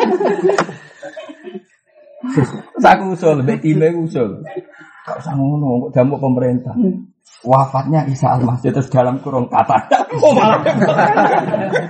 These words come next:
Jadi pilihan, tapi sempat dipertimbang nusul, Gus. Tapi kok malah aneh. Pilihannya lho, wafatnya si Isa, utawa wafatnya Isa Al-Masih dalam kurung. <laughs> Sembrono lagi.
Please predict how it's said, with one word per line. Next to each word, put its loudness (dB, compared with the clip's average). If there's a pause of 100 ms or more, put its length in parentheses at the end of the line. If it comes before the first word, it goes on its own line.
(2250)
Jadi 2
pilihan, 2
tapi 0
sempat 2
dipertimbang 0
nusul, -2
Gus. -6 (160)
Tapi 6
kok 0 (180)
malah 2
aneh. 2 (960)
Pilihannya 2
lho, -2
wafatnya 0
si -6
Isa, 2
utawa 2
wafatnya 2
Isa 0
Al-Masih -2
dalam 2
kurung. 0
<laughs> -14 (2250)
Sembrono 0
lagi. -2